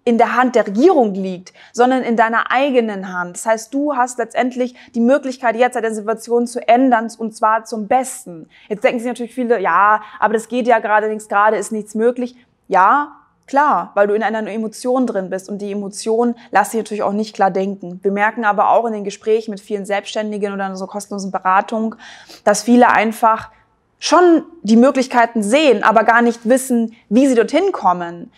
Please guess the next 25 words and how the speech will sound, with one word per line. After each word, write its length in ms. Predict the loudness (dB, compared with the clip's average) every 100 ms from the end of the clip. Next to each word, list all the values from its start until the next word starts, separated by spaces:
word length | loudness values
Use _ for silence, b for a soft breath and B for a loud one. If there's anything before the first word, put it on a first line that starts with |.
| b b
weil 240 | 4 4
sie 360 | 2 -2 -2 0
gerade 320 | 2 2 2
sich 160 | -2 -4
noch 120 | -2
ablenken, 680 | 0 0 0 -2 -2 -6 0
weil 180 | 0 0
sie 120 | -4
den 120 | -8
Fokus 440 | -2 -2 -2 -6
nicht 200 | -6 -8
klarstellen 600 | -2 0 0 -2 -6 -6
können, 320 | -8 -10 -10 -14 b
weil 180 | 0 2
sie 100 | 2
einfach 260 | -2 -4 -6
die, 200 | -6 -8
die 180 | -10 -14 _
keine 260 | -4 -2 -2
klare 400 | -2 0 0 -2
Sicht 400 | -4 -4 -6 -6
haben 380 | 0 0 0 -4
auf 200 | -6 -6
die 100 | -6
Möglichkeiten, 920 | -2 -2 -4 -10 -4 -4 -2 -8